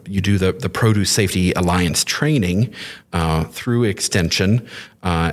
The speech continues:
and then you can go through a certification process with your farm if you do meet the qualifications to have to be certified, which is usually that you, um, sell over fifteen thousand dollars worth of produce or,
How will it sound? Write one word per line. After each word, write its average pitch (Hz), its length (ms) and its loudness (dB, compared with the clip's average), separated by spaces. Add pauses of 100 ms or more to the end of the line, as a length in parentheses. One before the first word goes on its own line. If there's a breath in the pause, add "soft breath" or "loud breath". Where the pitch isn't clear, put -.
and 92 240 2
then 98 300 2
you 92 360 2
can 98 200 0
go 95 160 2
through 90 220 0
a 85 40 0
certification 87 760 0
process 78 500 -2
with - 160 0
your 85 100 0
farm 92 380 0
if - 160 -4
you 95 80 2
do 95 200 2
meet 92 340 2 (400 loud breath)
the 107 80 0
qualifications 90 880 0
to - 120 -6
have 85 320 -2
to 82 100 -2
be 82 100 0
certified, 80 680 0
which - 180 0
is 80 180 0
usually 85 480 2 (480 loud breath)
that - 280 0
you, 85 380 0
um, 78 300 -2
sell 90 440 0
over 87 300 0
fifteen 82 460 -2
thousand 78 400 0
dollars 80 400 0
worth 85 180 0
of 85 100 -4
produce 80 640 0
or, 85 280 0